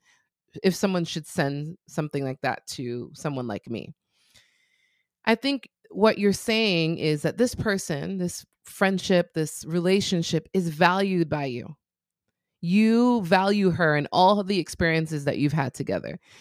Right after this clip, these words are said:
You're offering her an, a moment to be your friend in your time of joy. And I think that is what you want to do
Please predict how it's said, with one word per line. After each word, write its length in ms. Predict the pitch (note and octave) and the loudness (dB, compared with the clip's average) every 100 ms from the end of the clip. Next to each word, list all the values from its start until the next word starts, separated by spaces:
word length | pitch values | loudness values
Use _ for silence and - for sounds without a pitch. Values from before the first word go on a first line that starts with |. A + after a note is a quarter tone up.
| - | 2
You're 160 | F#3+ - | 4 4
offering 480 | G#3 A#3 - A3 F#3+ | 4 2 4 2 0
her 440 | - G#3+ G3+ F3+ _ | 0 0 2 0 _
an, 160 | F#3 F#3 F#3+ | -6 -4 -2
a 60 | |
moment 460 | F#3 F3+ A3+ A3+ - | 0 0 0 -4 -4
to 100 | F#3+ | -6
be 120 | F3+ | -2
your 200 | F#3+ F3 | 0 0
friend 520 | - F3+ G3 F3+ D#3+ - | 0 -6 -2 -2 -4 -2
in 340 | D#3+ D#3 D#3 _ _ - | -2 0 -4 _ _ 2
your 160 | F#3 | 2
time 320 | F#3+ G#3 F#3+ | 2 -2 0
of 140 | F3 D#3+ | 0 -2
joy. 560 | C#3 F3 G#3+ F#2 - - _ _ - | 0 2 2 -4 -10 -18 _ _ -2
And 320 | E3 D#3+ D3 - | 0 0 -4 -4
I 120 | E3+ | -6
think 260 | - F#3 - | -2 -4 0
that 180 | F#3 F#3+ | 0 2
is 140 | F3+ E3+ | 0 0
what 220 | E3 - _ _ - | 0 0 _ _ -8
you 160 | F3+ F3 | -4 0
want 320 | D#3+ G#3 - | 2 0 -2
to 100 | F#3 | -10
do 380 | D3 C#2 - | -8 -12 -12